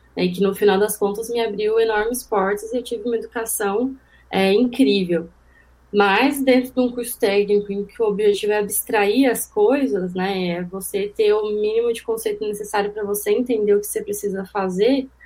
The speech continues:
quando eu me formei, eu fui pra faculdade, foi uma força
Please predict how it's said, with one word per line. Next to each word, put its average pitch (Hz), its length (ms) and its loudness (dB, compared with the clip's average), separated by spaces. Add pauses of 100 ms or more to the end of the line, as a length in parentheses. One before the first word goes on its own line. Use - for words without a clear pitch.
(380)
quando 233 200 4
eu 302 60 4
me 302 120 4
formei, 247 800 2
eu 214 220 2
fui 269 160 -2
pra 254 120 -4
faculdade, 240 760 -2
foi 269 600 0 (240)
uma 254 320 -2
força 262 400 -2